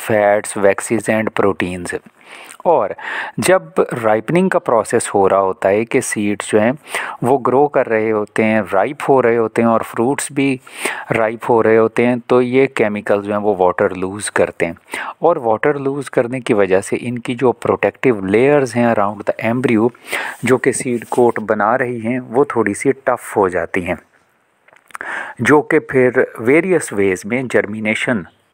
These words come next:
के process को retard करती हैं या hinder करती हैं। अब ये reasons क्या क्या हो सकती हैं? एक तो ये कि seed code जो है वाटर के लिए हो impermeable।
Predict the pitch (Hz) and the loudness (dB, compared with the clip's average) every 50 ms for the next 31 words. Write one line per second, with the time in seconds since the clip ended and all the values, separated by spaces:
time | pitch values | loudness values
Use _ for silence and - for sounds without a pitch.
0 | _ _ _ _ - 151 151 - - 120 107 101 - - 127 120 - - - - | _ _ _ _ -2 -2 -2 0 0 0 2 0 0 -2 -4 -6 -6 -6 -4 0
1 | 107 101 104 110 113 - - - _ _ _ _ _ _ _ _ - 120 131 135 | 2 4 4 2 2 -2 -6 -16 _ _ _ _ _ _ _ _ -2 -2 0 0
2 | 123 131 110 104 101 95 - - - 98 - - - 113 117 117 123 135 127 101 | 2 2 2 2 2 0 -2 -2 -2 -2 -2 -4 -4 0 0 2 2 2 2 0
3 | 104 101 95 92 92 87 - - - - - - - 98 104 107 - _ - - | -2 -4 -2 -2 -2 -2 -2 -4 -6 -6 -6 -8 -14 -14 -14 -16 -18 _ -10 -8
4 | - - - - _ 160 170 170 170 175 165 175 180 175 175 170 156 175 175 165 | -6 -6 -6 -4 _ -2 -2 -2 -2 -2 -2 0 0 0 -2 -2 0 0 0 0
5 | - - - 113 101 95 - 117 120 127 135 135 131 - 127 - - - 131 135 | 0 0 0 0 0 0 2 0 2 2 0 -2 -2 -6 -6 -6 -4 -2 0 2
6 | 135 139 135 - - - - - - - _ - 131 127 - - - 143 135 127 | 2 0 -2 -6 -12 -14 -14 -14 -16 -4 _ 2 2 2 2 2 2 2 4 4
7 | 123 120 123 120 - 135 - - - 120 120 117 - - - 113 107 104 - 104 | 2 2 2 2 0 -2 -2 -2 -2 -2 -2 -2 -2 0 2 4 4 4 2 -2
8 | 104 101 104 104 101 101 101 - - 107 - - 110 104 95 95 98 95 92 87 | -4 -4 -2 0 2 2 2 2 0 -4 -2 0 0 0 2 0 0 -2 -2 0
9 | 98 98 - - 127 120 120 113 101 - _ - 101 - - - 92 92 92 - | -2 -2 -2 0 0 2 2 2 0 0 _ -2 -2 -2 -2 -6 -10 -12 -10 -6
10 | - - - | -6 -6 -6